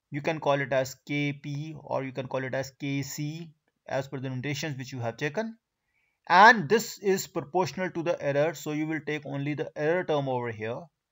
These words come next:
The output of this block is proportional to the integral of error, and the output of this is proportional to derivative of error. So these all gains, this is K, it's ca-, sometimes called K C.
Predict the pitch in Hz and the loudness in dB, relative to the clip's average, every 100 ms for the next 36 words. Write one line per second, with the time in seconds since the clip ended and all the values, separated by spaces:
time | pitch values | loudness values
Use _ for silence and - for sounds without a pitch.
0 | _ _ _ _ - 160 180 202 220 165 | _ _ _ _ 6 8 8 6 4 4
1 | 214 - 202 190 202 - 180 - 175 - | 0 4 8 8 6 -2 -6 -2 -4 -2
2 | 175 147 165 156 160 - 160 151 196 214 | -6 -4 -4 -2 -2 -4 -8 -4 -4 6
3 | 254 220 160 135 117 131 - _ _ _ | 8 10 8 4 0 -2 -4 _ _ _
4 | _ _ _ 180 202 196 196 190 196 196 | _ _ _ 4 6 10 10 10 6 4
5 | 151 175 185 - - _ _ 170 143 - | 4 2 2 -2 -10 _ _ -8 -6 -8
6 | 139 160 151 156 147 151 147 123 135 160 | -4 -4 -2 -4 -4 -4 -4 -2 0 0
7 | 180 180 170 151 127 120 135 - _ _ | 0 2 4 2 0 -2 -4 -6 _ _
8 | _ _ _ _ - 180 135 214 240 214 | _ _ _ _ -2 -2 0 2 2 4
9 | 190 196 202 143 151 170 175 143 - - | 12 12 12 8 4 4 4 0 -4 -8
10 | 143 143 156 - 156 147 170 151 - 143 | -8 -6 -6 -6 -2 0 -2 -4 -16 -18
11 | 127 - 139 147 139 147 139 - 135 135 | -16 -12 -8 -8 -2 0 0 -2 0 0
12 | 135 139 131 156 185 | -2 -6 -4 -6 -10